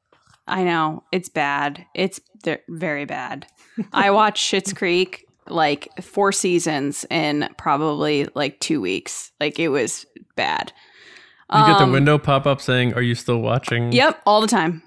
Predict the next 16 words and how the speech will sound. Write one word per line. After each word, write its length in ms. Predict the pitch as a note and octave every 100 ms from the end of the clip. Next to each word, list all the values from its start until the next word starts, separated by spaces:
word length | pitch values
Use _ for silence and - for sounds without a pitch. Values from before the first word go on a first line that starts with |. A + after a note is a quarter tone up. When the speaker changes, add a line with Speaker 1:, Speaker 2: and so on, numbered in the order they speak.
| -
Speaker 1:
Especially, 600 | G#3+ - - A#3 C4 C4
Speaker 2:
<laughs> 40 | -
Speaker 1:
especially 580 | A3+ - B3+ B3+ - B3+
with 220 | A#3+ A#3+
The 140 | A3
Office. 680 | G3+ G#3+ - E3 F3 G#3+ - - -
I'll 120 | - G#3
Speaker 2:
Yeah, 60 |
Speaker 1:
just 100 | B3
Speaker 2:
oh, 40 | -
yeah. 60 |
Speaker 1:
leave 160 | A#3+ G#3+
it 60 |
on. 320 | G3+ F#3+ F3 F3 - - -
Speaker 2:
Yeah. 180 | G3+ G3+
Speaker 1:
Um, 600 | G#3+ G#3+ G3 G3 G3 F#3+